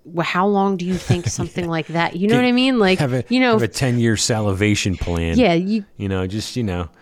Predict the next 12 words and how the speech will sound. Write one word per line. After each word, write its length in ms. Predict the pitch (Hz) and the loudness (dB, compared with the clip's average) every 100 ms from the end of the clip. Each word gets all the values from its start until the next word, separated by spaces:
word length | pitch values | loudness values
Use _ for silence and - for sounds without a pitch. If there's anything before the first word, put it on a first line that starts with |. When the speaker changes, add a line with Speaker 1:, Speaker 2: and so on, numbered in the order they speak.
| - | -14
Speaker 2:
whet 180 | - 123 | -4 0
your 140 | 123 113 | 2 2
appetite 580 | 113 110 - 107 98 | 2 0 0 0 0
now. 460 | 95 101 98 85 71 - _ _ _ | 0 -2 0 -2 -6 -12 _ _ _
Speaker 1:
Yeah, 200 | 226 247 | -2 0
this 260 | 175 233 - | 2 0 2
area, 400 | 208 175 170 170 | 2 4 2 2
this 240 | 180 - | 2 0
na-, 140 | 208 175 | -2 -2
this 240 | 180 202 | 0 -2
town, 460 | - 190 160 160 160 | -2 -2 0 0 -2
like, 320 | 156 156 - | -2 -4 -8